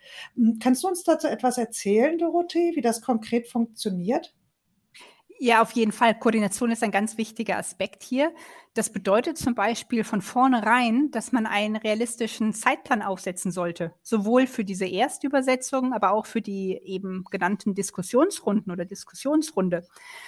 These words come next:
Speaker 2: Aber darüber hinaus gibt es dann noch weitere Schritte, die man vielleicht oft vergisst.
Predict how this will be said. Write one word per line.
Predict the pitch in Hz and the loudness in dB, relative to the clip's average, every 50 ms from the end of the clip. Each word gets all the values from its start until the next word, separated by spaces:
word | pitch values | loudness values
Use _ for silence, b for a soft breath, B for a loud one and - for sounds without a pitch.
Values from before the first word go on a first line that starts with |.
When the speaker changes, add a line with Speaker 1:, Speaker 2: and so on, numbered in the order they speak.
| B B B | B B B
Speaker 2:
Aber | - 220 233 | 4 6 6
darüber | 240 240 262 247 262 233 | 6 6 6 6 6 6
hinaus | 226 240 240 254 269 302 302 - | 6 6 8 8 8 6 4 2
gibt | - - - | -2 -4 -4
es | 247 - | -2 0
dann | 277 226 220 | 2 4 4
noch | 208 - - 185 | 2 0 2 2
weitere | 190 220 262 - 349 349 349 | 4 4 4 2 2 0 0
Schritte, | - - - - 208 - - 190 180 | 0 0 0 -2 -2 0 0 -2 -2
die | 196 185 | 0 0
man | 185 190 | -2 -2
vielleicht | - - - 196 190 - - | -2 -2 -2 -2 -2 -2 -2
oft | 202 190 - - | -2 -4 -2 -6
vergisst. | - 190 185 180 175 170 - - - B | -6 -6 -4 -4 -6 -6 -8 -12 -14 B